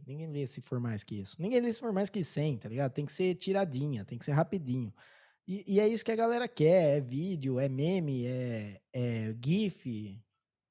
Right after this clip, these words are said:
Ahn, e o Twitter tá lançando um monte de coisa também, né? Então acho que o Threads, é,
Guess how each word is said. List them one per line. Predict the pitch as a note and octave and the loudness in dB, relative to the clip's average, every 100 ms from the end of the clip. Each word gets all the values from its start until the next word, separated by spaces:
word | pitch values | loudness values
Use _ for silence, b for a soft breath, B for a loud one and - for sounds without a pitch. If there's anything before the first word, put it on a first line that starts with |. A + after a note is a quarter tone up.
| _ _ - | _ _ 2
Ahn, | C3+ C3 B2 A#2 G#2+ F#2+ - _ _ _ _ _ _ _ _ - | 4 6 4 2 0 -6 -18 _ _ _ _ _ _ _ _ 0
e | G3+ | 2
o | C4 | 2
Twitter | B3 G#3+ E3 F#3 G3+ | 0 2 2 2 -2
tá | G3 G3 E3+ D#3 E3+ - _ _ _ | 0 -2 0 -2 -4 -18 _ _ _
lançando | D3 D#3+ B2+ - D#3 F3 | 2 2 2 0 0 2
um | |
monte | D3 G3 | 2 0
de | G3 | -2
coisa | - D3+ C3+ | 0 2 2
também, | A#2+ A#2 A2 A2+ | -2 -4 -4 -4
né? | B2 B2 _ _ _ _ _ _ _ _ | -4 -8 _ _ _ _ _ _ _ _
Então | - | -4
acho | D#3+ - | -2 2
que | |
o | G3+ | 2
Threads, | E3 E3+ G3 C#3 - - - _ _ _ _ - _ _ - | 6 6 6 2 -4 -6 -14 _ _ _ _ -12 _ _ -8
é, | C3+ B2+ A#2+ | -2 0 0